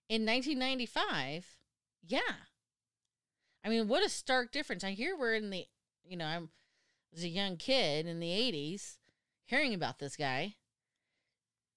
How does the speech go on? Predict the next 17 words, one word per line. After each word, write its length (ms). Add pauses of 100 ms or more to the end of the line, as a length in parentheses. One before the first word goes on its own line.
(220)
Ten, 560
fifteen 480
years 260
later, 500 (840)
there's 160
a 80
lot 360
of 120
possibilities 920
thanks 400
to 440 (380)
the 60
forensics 600
and 180
the 60
science 500
surrounding 800